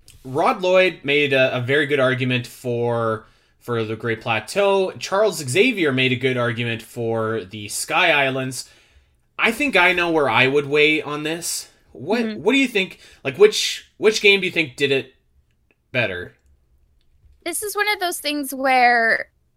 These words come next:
Speaker 2: it is different in Tears of the Kingdom, but not different enough.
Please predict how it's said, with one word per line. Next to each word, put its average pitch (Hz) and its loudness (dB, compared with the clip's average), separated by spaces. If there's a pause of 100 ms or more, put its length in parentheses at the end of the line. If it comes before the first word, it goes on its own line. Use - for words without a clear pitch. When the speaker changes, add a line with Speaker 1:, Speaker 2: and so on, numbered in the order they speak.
(360)
Speaker 2:
it 277 -2
is 277 -4
different 262 -2
in 262 -4
Tears 269 -6
of 277 -8
the 254 -8
Kingdom, 262 -4
but 247 -2
not 226 0
different 226 -6
enough. 190 -8